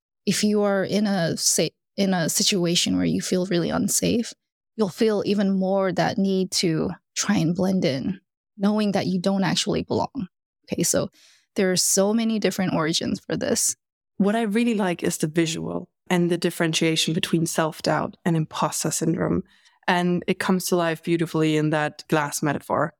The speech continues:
Speaker 2: in terms of, like, imposter syndrome is when you don't really feel the, you know, the confidence drop in and it doesn't really sink in.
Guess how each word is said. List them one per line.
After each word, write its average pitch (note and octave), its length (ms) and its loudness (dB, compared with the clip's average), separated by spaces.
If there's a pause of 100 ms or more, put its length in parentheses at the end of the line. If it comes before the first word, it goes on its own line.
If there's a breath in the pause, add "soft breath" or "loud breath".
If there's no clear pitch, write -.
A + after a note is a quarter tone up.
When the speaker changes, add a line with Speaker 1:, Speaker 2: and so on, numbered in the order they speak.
Speaker 2:
in - 100 2
terms E3 220 0
of, F3 160 -2
like, D3+ 300 -2 (440)
imposter F3 580 -2
syndrome D#3 500 0
is D3 460 0 (280)
when E3 540 0
you F3+ 100 2
don't E3 320 0
really E3 260 0
feel D#3+ 680 0 (420)
the, E3+ 80 2
you E3 140 2
know, D#3+ 120 2
the D#3 60 0
confidence D#3+ 640 0
drop D3+ 260 -2
in E3 180 2
and G3 140 2
it F3 80 -6
doesn't F3+ 320 0
really F3+ 200 0
sink D#3+ 440 -2
in. F3 360 0